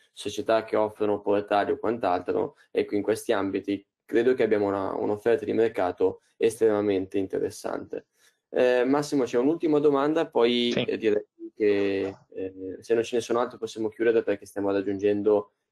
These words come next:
Speaker 1: il, eh, il fine della, della sessione. La,
Speaker 2: Mhm.
Speaker 1: hai parlato di Ranger A D, eh, ci chiedono di se possiamo approfondire un minimo come Ranger A D funziona, come, come funziona il deployment.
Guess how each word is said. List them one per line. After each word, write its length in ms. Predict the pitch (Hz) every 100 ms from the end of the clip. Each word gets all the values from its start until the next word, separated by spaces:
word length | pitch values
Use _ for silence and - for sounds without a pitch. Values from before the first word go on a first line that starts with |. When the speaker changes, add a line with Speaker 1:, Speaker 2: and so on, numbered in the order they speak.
| -
Speaker 1:
il, 260 | 107 101 101 101 101 - -
eh, 380 | 92 92 92
il 80 | 92
fine 320 | - - 104 98
della, 280 | 95 95
della 240 | 95 95 98
sessione. 640 | - 92 - 95 92 95 _ _ _ _
La, 260 | - 117 113
Speaker 2:
Mhm. 180 | 113
Speaker 1:
hai 160 | - 139
parlato 320 | 143 151 160
di 140 | 147 135
Ranger 320 | 139 139 139
A 80 | 135
D, 420 | 135 139 147 -
eh, 220 | - 120
ci 140 | 113 113
chiedono 380 | 120 117 120
di 80 | 110
se 200 | 107 -
possiamo 520 | - 110 - 123 107
approfondire 640 | 101 107 110 113 110 120 123
un 80 | 117
minimo 580 | 113 113 117 113 120 _ _
come 380 | - 151 151 131
Ranger 300 | 113 113 113
A 40 |
D 100 | 113 110
funziona, 600 | - 107 - 131 143 143
come, 500 | 127 110 104 104 101
come 180 | 104 107
funziona 300 | 107 101 101
il 60 |
deployment. 640 | 101 - 90 80 87 -